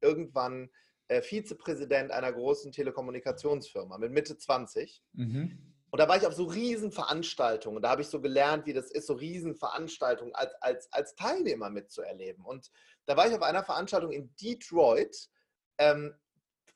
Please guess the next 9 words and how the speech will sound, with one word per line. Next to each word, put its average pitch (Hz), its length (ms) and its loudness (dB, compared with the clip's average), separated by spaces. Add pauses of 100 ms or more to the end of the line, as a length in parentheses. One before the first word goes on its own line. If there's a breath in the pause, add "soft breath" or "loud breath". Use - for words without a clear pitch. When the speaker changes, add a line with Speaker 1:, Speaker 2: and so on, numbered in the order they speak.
(300)
Speaker 1:
zwanzigtausend 214 1160 0
Leute 202 320 2
in 196 80 -6
der 185 160 -2
Halle, 208 260 0
fünfundzwanzigtausend. 196 1700 -2 (560 soft breath)
Und 233 180 -2
dann 190 260 4
lief 208 540 -6